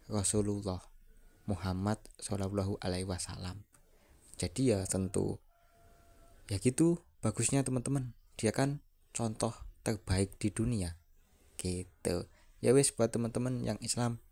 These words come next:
jaga sholatnya, oke? Bye-bye. Ya, setelah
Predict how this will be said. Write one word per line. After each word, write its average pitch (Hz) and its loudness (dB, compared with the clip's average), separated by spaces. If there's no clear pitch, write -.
jaga 98 -2
sholatnya, 95 -2
oke? 143 0
Bye-bye. 104 0
Ya, 123 4
setelah 113 2